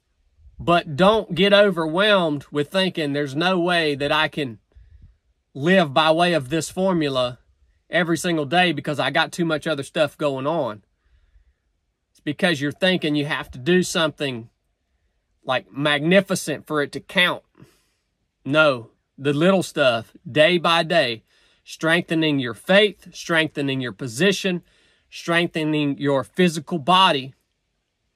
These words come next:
they're gonna stack up, man. And that's the formula, formula that I live my life by. And I do my best to adhere to that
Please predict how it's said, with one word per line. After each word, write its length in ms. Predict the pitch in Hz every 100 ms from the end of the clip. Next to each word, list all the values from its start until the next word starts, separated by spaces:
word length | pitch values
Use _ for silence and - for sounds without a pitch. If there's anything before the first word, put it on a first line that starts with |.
| _ _ _ _ _ _ _
they're 120 | 139 123
gonna 200 | 135 120
stack 420 | - 147 127 -
up, 240 | 139 -
man. 300 | 120 113 117 _ - _ _ _ _ _ _ _ _ -
And 100 | 143
that's 160 | 160 -
the 120 | 160
formula, 600 | 175 175 165 160 160 - -
formula 720 | 170 185 180 160 147 131 131 -
that 200 | 131 147
I 100 | 156
live 240 | 156 147
my 160 | 151 143
life 340 | 139 139 139 127
by. 320 | 120 104 98 _ -
And 80 | 127
I 60 |
do 240 | 127 156 165
my 140 | 143
best 340 | 123 151 -
to 140 | - 139
adhere 320 | 120 143 139
to 140 | 135
that 360 | 123 120 110